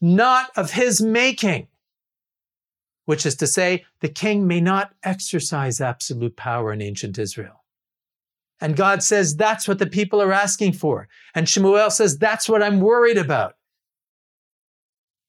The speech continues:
And thus we have the ambivalence in the rabbinic sources. Is this a mitzvah? Is this not a mitzvah? Is this positive? Is this negative?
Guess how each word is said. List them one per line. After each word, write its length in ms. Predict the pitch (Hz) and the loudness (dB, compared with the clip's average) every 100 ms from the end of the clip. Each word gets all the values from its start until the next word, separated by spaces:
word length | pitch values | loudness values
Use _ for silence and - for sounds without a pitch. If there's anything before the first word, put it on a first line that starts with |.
| _ - | _ -2
And 360 | 180 156 131 | 0 0 0
thus 400 | 202 226 226 - | 2 2 0 0
we 160 | 185 180 | 2 2
have 480 | 175 202 190 175 165 | 2 2 2 2 0
the 140 | 180 | 2
ambivalence 800 | 170 156 147 214 214 196 180 - | 2 2 2 4 4 4 4 2
in 120 | 185 | 2
the 100 | 175 | 2
rabbinic 420 | 160 143 196 190 | 2 2 -2 -2
sources. 600 | - 196 208 208 196 - - - - | -2 0 2 2 2 0 -4 -10 -2
Is 240 | 240 170 | 0 2
this 240 | 196 - | 0 2
a 80 | 180 | 2
mitzvah? 600 | 170 196 220 - 202 208 | 2 2 0 -2 -2 0
Is 140 | 196 131 | 0 2
this 240 | 160 - | 0 2
not 300 | 190 226 226 | 2 2 2
a 40 | |
mitzvah? 560 | 208 202 - 185 196 185 - - | 2 0 0 0 0 -2 -10 -2
Is 220 | 233 220 | 0 0
this 240 | 214 185 - | 2 2 0
positive? 720 | - 190 226 208 226 202 180 | -4 -2 0 2 2 2 0
Is 240 | 220 185 | 0 0
this 260 | 147 160 - | 0 0 2
negative? 720 | 190 233 240 226 208 196 | 4 4 2 2 2 2